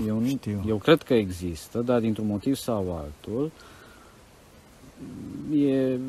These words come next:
Speaker 1: invizibil sau e făcut să fie invizibil.
Speaker 2: Știu. E, e, găsești pe cine poți. E, deci avem lipsa duhovnicului,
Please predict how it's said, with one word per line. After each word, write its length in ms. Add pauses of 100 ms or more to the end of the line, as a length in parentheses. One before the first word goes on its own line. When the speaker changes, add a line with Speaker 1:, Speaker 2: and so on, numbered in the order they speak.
Speaker 1:
invizibil 760
sau 240
e 100
făcut 440
să 160
fie 200
invizibil. 400
Speaker 2:
Știu. 340 (180)
E, 180 (220)
e, 120 (680)
găsești 320
pe 60
cine 200
poți. 380 (1040)
E, 380 (300)
deci 240
avem 480
lipsa 320
duhovnicului, 920